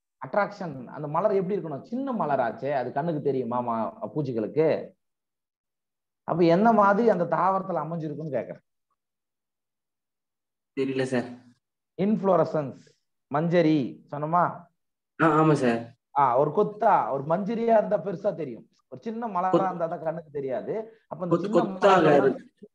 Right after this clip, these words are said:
Speaker 1: ஆ, ஒரு கொத்தா இருந்தா ஈஸியா என்ன பண்ணும்? பூச்சிகளுக்கு
Speaker 2: கா-
Speaker 1: தெரியும், அதனால வந்துரும். ம்,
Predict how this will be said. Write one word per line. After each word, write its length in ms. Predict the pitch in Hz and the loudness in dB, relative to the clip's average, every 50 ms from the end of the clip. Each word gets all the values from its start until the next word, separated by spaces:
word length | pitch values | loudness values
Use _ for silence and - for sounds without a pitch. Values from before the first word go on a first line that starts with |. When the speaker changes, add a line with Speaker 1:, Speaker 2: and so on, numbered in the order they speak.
| - 139 | -6 -4
Speaker 1:
ஆ, 140 | 147 151 160 | -2 0 0
ஒரு 100 | 190 185 | 0 0
கொத்தா 440 | 180 226 220 226 233 - 247 226 | 0 0 0 0 -2 2 2 2
இருந்தா 240 | 214 196 180 175 202 | 2 2 0 -2 -2
ஈஸியா 300 | 202 202 190 190 185 - | -2 -2 -4 -8 -10 -8
என்ன 260 | 190 202 196 202 196 | -6 -6 -6 -6 -6
பண்ணும்? 480 | 175 180 170 151 131 117 104 - _ _ _ _ _ _ _ - | -8 -8 -8 -8 -8 -10 -10 -14 _ _ _ _ _ _ _ -6
பூச்சிகளுக்கு 500 | 202 196 143 190 175 165 151 143 127 139 | -6 -6 -4 -4 -4 -4 -4 -4 -6 -6
Speaker 2:
கா- 20 | |
Speaker 1:
தெரியும், 460 | - 143 160 170 160 170 208 233 - - _ _ _ _ _ | -2 2 4 4 4 2 0 -4 -6 -10 _ _ _ _ _
அதனால 640 | _ - 127 127 127 131 139 170 208 190 151 120 98 76 | _ -6 -4 -4 -2 0 0 0 2 0 0 -2 -4 -4
வந்துரும். 400 | 120 120 107 98 87 - - - | -6 -6 -6 -8 -10 -12 -14 -18
ம், 340 | - 107 131 165 185 220 233 | -16 -14 -12 -10 -10 -10 -10